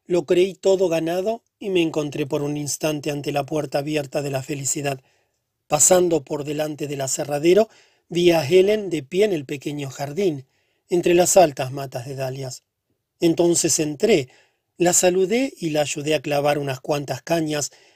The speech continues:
y atar las plantas caídas. A lo sumo me quedé allí un cuarto de hora.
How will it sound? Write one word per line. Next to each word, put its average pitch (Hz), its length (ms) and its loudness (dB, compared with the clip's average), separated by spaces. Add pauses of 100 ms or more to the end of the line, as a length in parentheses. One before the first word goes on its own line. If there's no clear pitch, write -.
(140)
y 190 80 2
atar 196 200 8
las 156 140 0
plantas 139 400 -8
caídas. 135 560 -12 (480)
A 190 80 4
lo 190 100 6
sumo 202 300 2
me 208 160 0
quedé 151 240 -2
allí 147 220 -2
un 151 120 -6
cuarto 147 380 -2
de 160 160 4
hora. 147 320 4